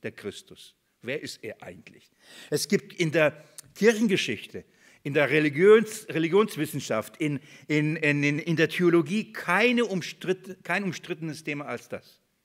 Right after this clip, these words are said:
Nehmt irgendein Bereich der biblischen Theologie oder des biblischen Themas und ihr werdet kein anderes Thema finden, das in der ganzen Menschheitsgeschichte so umstritten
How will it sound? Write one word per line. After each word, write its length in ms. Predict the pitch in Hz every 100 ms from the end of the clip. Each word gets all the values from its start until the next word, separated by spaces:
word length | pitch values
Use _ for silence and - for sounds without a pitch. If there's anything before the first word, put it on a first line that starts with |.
| _ _ - - -
Nehmt 340 | 143 226 - -
irgendein 720 | 233 254 254 - 175 196 156
Bereich 600 | 160 147 156 175 - -
der 140 | 151
biblischen 520 | 131 202 202 - 208
Theologie 640 | - 185 185 151 147 92 - _ _ _ -
oder 320 | 135 147 147
des 200 | 151 -
biblischen 440 | 196 190 190 180
Themas 400 | - 170 170 120 - - -
und 180 | 156 156
ihr 120 | 156
werdet 240 | 170 -
kein 320 | - 180 220 233
anderes 420 | 208 196 170 -
Thema 320 | 170 175 180
finden, 380 | - 175 165 139
das 180 | 147 -
in 200 | 151 135
der 180 | 139
ganzen 480 | 143 175 226 - 208
Menschheitsgeschichte 880 | 185 196 - 170 - 139 143 - - - -
so 300 | 131 147 247
umstritten 800 | 220 208 - - 175 - 113